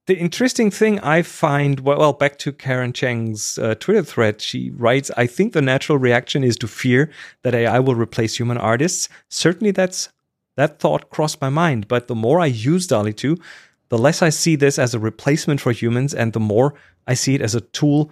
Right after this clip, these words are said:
for humans to use, an instrument to play." And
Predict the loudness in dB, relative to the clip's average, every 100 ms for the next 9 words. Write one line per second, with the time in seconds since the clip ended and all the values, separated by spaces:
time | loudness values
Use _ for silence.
0 | _ -2 0 2 2 0 -2 -4 0 2
1 | 2 -2 -4 _ 0 0 0 0 2 2
2 | 2 -4 -10 -16 -6 0 2 2 -2 -12
3 | -20 -20 -20 _ 0 0 -6 -16